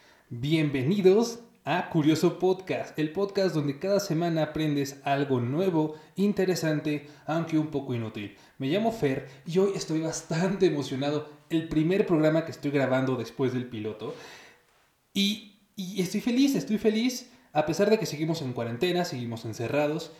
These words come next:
me, me emociona empezar este podcast ya de manera formal. Y hoy les voy a traer un tema bastante actual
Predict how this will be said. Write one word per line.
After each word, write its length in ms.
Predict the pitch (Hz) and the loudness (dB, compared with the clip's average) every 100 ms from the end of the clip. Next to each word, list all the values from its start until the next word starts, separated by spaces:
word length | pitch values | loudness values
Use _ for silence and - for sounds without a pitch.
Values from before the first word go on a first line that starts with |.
| - _ | -20 _
me, 560 | 127 123 127 123 - - _ | -6 -4 -2 -4 -8 -20 _
me 200 | 151 147 | -2 0
emociona 480 | 135 131 127 156 151 | 2 0 0 2 2
empezar 360 | 135 120 135 131 | 0 -2 -2 -2
este 220 | - 135 | -2 -4
podcast 540 | 120 123 - 120 - - - | -4 -6 -4 -6 -6 -18 -10
ya 280 | 139 127 123 | 0 2 2
de 120 | 117 | 2
manera 460 | 113 113 110 110 | -2 -2 0 -2
formal. 600 | 107 120 107 101 90 - - - - - | -4 -6 -6 -6 -10 -14 -20 -20 -10 -2
Y 220 | 214 - | -2 6
hoy 160 | 269 | 8
les 180 | 277 277 | 8 8
voy 120 | 254 | 4
a 60 | 277 | 4
traer 180 | 220 226 | 4 4
un 180 | 226 220 | 2 4
tema 440 | 196 160 160 180 | 4 4 2 2
bastante 380 | 147 151 208 214 | 0 2 0 0
actual 520 | 220 - 123 123 - | -2 -2 -2 -2 -6